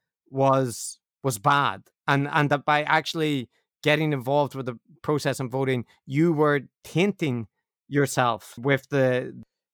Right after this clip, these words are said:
the inequities of the system. So th-, this is a shorter clip where he makes that even more explicit.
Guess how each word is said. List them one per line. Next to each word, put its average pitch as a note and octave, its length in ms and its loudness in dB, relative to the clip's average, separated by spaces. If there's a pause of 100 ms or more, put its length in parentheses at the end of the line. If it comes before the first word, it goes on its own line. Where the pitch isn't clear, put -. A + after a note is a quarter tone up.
the D3+ 200 0
inequities C#3+ 800 2
of C#3 260 -2
the C3 100 0
system. A#2+ 500 -2
So D3 340 2
th-, F3 180 0 (100)
this F3+ 180 -2
is D#3+ 120 -4
a D#3+ 100 -2
shorter D#3 560 2 (500)
clip D3+ 300 0 (140)
where C#3 280 2
he C#3+ 360 -2
makes C#3+ 300 0
that C3 300 2
even C#3 280 0
more C3+ 480 4
explicit. C3 640 -2